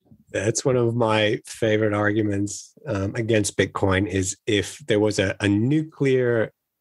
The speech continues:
shutdown of the internet and then Bitcoin will exist. I'm thinking, mm, anyone who's seen any movies would realize that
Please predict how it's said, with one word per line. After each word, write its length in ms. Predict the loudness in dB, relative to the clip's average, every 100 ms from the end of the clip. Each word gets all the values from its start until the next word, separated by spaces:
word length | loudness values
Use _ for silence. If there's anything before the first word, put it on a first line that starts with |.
| _ _ _
shutdown 840 | -12 -4 -4 -2 0 2 2 -2 -2
of 140 | -2 2
the 180 | 4
internet 420 | 4 4 2 -2 -12 -20 -20 _ _ _ _ _ _ _ _ _ -6
and 480 | -2 0 0 -4 -4 2
then 180 | 4
Bitcoin 300 | 4 2 4
will 120 | 4 2
exist. 360 | 0 -4 -4
I'm 100 | -4
thinking, 400 | -2 0 0 -2 -4
mm, 680 | 0 2 2 2 2 0 -2
anyone 240 | -2 0 2
who's 160 | 0
seen 160 | 0 0
any 220 | 0 0
movies 480 | 2 0 -2 -4 -4
would 100 | -4
realize 640 | -4 -2 -2 -2 -2 -2
that 360 | -2 -2 -4